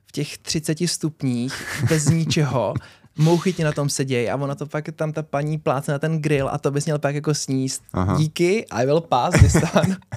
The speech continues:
Speaker 2: <laughs>
Speaker 1: Ale jo, někdo přímo si říká, že jako tady to musíš udělat,
Speaker 2: Musíš
Speaker 1: ale
Speaker 2: to vyzkoušet prostě,
Speaker 1: No.
Speaker 2: viď? Ale riskuješ, no, trošku. <laughs>
Speaker 1: Takže nějaká jako pad thai. Hele jo, pad thai tady k tomu, když se u toho jídla.
Speaker 2: Aha.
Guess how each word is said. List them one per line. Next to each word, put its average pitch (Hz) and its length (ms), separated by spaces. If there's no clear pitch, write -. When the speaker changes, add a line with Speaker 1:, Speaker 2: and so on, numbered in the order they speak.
Speaker 2:
<laughs> 233 680
Speaker 1:
Ale 143 640
jo, 151 240
někdo 156 540
přímo 147 300
si - 160
říká, 151 320
že 151 120
jako 151 200
tady 147 220
to 151 180
musíš 151 400
udělat, 135 220
Speaker 2:
Musíš 98 180
Speaker 1:
ale - 100
Speaker 2:
to 110 60
vyzkoušet 104 480
prostě, 113 300
Speaker 1:
No. - 60
Speaker 2:
viď? 92 260
Ale 92 200
riskuješ, 104 540
no, 95 180
trošku. - 380
<laughs> - 100
Speaker 1:
Takže 143 520
nějaká 135 320
jako 139 580
pad 131 140
thai. 156 320
Hele 120 160
jo, 107 80
pad 123 200
thai 101 200
tady 117 200
k - 80
tomu, 120 180
když 131 100
se 135 80
u 131 40
toho 139 140
jídla. 127 400
Speaker 2:
Aha. 98 240